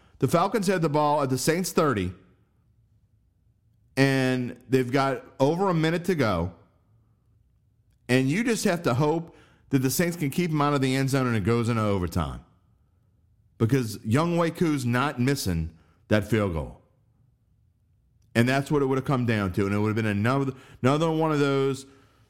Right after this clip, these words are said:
I mean, I wouldn't have scripted Darius Dime had they lost the game, because it's the same old crap with this team.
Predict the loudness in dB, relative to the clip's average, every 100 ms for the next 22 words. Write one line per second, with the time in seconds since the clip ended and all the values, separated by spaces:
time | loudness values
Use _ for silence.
0 | _ _ _ _ 0 2 2 2 2 2
1 | 0 -2 0 0 0 0 2 2 0 0
2 | 0 0 2 0 2 0 0 -2 0 -2
3 | -6 -14 _ _ -2 0 0 -2 -2 0
4 | 0 2 0 0 0 0 0 -2 -4 -4
5 | -2 -4 -4